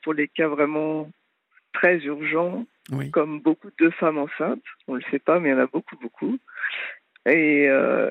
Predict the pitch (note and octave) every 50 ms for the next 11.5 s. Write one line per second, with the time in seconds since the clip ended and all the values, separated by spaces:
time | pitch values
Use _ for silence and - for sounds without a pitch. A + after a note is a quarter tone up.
0 | - - - D#3+ E3+ F#3 - F#3+ F3+ F#3 E3 E3+ E3+ E3 D#3 C#3+ C#3 - - A3
1 | B2 - _ - D3 D3+ D3 D3 D3+ F3+ - - F3 F3 - G3+ G3+ G#3+ - -
2 | E3+ D#3 C#3+ D3 D#3 - - - E3 _ - - G3+ - - - G3+ F#3+ G3 G3
3 | G3+ G#3 F#3 F#3+ - - E3+ E3 - _ - _ - - D3+ D3+ - - D#3+ D#3
4 | D3+ D3+ - F3 G3+ - - - F3+ E3 D#3+ _ - - F#3+ F3 E3+ E3 D3 C#3+
5 | D#3+ F#3 G3 G3+ G3+ F#3 E3+ D#3+ E3 - - D3+ D3 D3 D3+ D#3 E3 E3 - D#3
6 | D3+ - E3+ D3+ D3+ D#3 D#3+ D#3+ E3 E3 E3+ F3 F3 - - - - _ - -
7 | - - - - - - - F#3+ F#3 F3 E3+ F3 G3+ G3 G#3 A3 A3+ A3+ A#3+ -
8 | - - G3 F#3 - - F3 F#3+ - G3+ G3 G#3 G#3 G3+ F3+ F#3+ G3 G3+ F3 F3
9 | F3 F3 E3 E3 E3 F3+ - - - - A3 - - _ - F3 - D3 E3 -
10 | - - - - - D#3+ E3 F3 F3+ F3 D3+ C#3+ D#3 E3+ _ _ _ _ _ _
11 | - - D#3+ F3 F3+ F#3 E3 D3+ F3